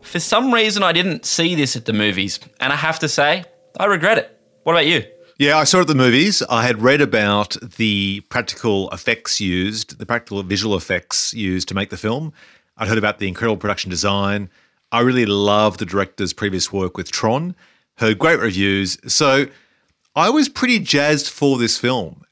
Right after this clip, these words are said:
Speaker 2: And this was in a window of time where Tom Cruise was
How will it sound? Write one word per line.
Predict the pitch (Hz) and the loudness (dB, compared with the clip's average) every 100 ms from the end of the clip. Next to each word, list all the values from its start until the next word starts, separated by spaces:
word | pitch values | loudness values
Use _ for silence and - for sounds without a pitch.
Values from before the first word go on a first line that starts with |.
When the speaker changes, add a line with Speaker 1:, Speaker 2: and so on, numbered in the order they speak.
| - | -6
Speaker 2:
And | 123 123 120 117 117 - _ _ - | -2 2 2 0 -4 -12 _ _ -6
this | 160 185 - | -2 -2 -2
was | 254 226 | -4 -2
in | 180 | -2
a | |
window | 143 139 147 143 127 | 0 0 2 2 2
of | - | 0
time | - 117 117 117 | -2 0 2 2
where | 110 104 101 98 - _ _ _ _ _ _ _ | 2 4 4 2 -2 _ _ _ _ _ _ _
Tom | - 170 208 | -2 -2 -2
Cruise | - 156 156 151 147 139 127 | -2 2 4 4 4 2 0
was | 135 131 123 107 - | 0 2 2 -2 -6